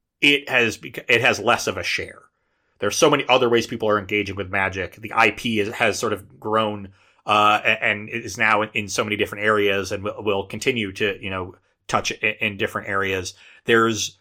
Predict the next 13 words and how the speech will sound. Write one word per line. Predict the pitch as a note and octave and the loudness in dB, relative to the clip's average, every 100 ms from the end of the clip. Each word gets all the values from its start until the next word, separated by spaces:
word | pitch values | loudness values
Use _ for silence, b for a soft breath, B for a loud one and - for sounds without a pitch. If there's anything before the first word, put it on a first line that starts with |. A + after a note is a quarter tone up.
| _ _ | _ _
the, | A2+ A2 A2 G#2+ | 4 6 4 4
they're | A#2+ A#2+ | 2 4
now, | C3 B2+ | 6 6
like, | A2+ G#2 - - | 4 2 -4 -6
you | A2 | -4
know, | G#2 G2+ | -2 -2
learning | A#2 B2 B2 | 0 0 0
how | G#2 B2 B2 A#2 | -2 2 4 4
to, | A#2 G#2 G2+ _ _ _ _ | 2 2 -2 _ _ _ _
uh, | - G2+ F#2+ F#2+ F#2+ - | 2 2 2 0 -4 -2
capitalize | C3 B2 B2 A2+ G#2+ G#2 G2+ F#2+ A#2+ | 2 2 2 2 4 2 0 -6 -8
more | A2+ B2 A#2+ A2+ G#2 | -2 4 6 6 4
on | G#2+ G#2 G2 F#2+ | 2 0 0 -4